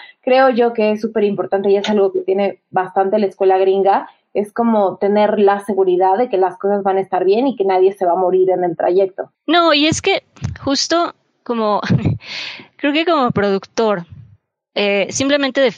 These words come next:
Speaker 2: por ejemplo, de, de ficción, pues siempre la, el, el trabajo de un productor es eso, es hacer que no, o sea, de evitar siempre hay problemas, pero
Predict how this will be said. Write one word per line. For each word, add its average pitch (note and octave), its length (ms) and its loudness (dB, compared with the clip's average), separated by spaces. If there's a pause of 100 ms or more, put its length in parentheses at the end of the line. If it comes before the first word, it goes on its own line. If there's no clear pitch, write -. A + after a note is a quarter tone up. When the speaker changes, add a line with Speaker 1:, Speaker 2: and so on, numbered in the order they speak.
(120)
Speaker 2:
por G#3 120 -2
ejemplo, G3+ 340 -2
de, F3+ 180 0
de F#3 220 -2 (220)
ficción, A3 580 -4 (160)
pues C4+ 140 0
siempre C#4+ 400 2
la, B3+ 120 0
el, G#3 300 -2
el F#3+ 400 -2
trabajo G#3+ 640 -2
de F3+ 100 -4
un F#3+ 100 -6
productor G3+ 600 -4 (480)
es - 160 -2
eso, C#4 240 2
es A3 160 0
hacer B3 300 -2
que B3 260 0 (520)
no, A3+ 300 -4 (220)
o G#3+ 160 -2
sea, G#3+ 200 0
de G#3 100 2
evitar A3+ 420 -2
siempre A#3 280 -2
hay G3 100 -2
problemas, A3 500 0
pero G3 240 -2